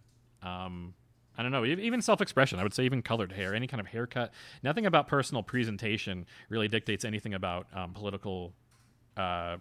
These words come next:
preferences at this point, because everything has been so, I don't know, either blown out, parodied, or extrapolated in some kind of way that nothing really means anything directly. You have to, context is what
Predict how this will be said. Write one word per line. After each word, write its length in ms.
preferences 500
at 100
this 140
point, 320
because 240
everything 340
has 120
been 220
so, 380
I 80
don't 120
know, 180
either 200
blown 400
out, 200
parodied, 400
or 140
extrapolated 640
in 80
some 180
kind 120
of 80
way 80
that 120
nothing 280
really 180
means 300
anything 320
directly. 600
You 100
have 160
to, 100
context 640
is 240
what 120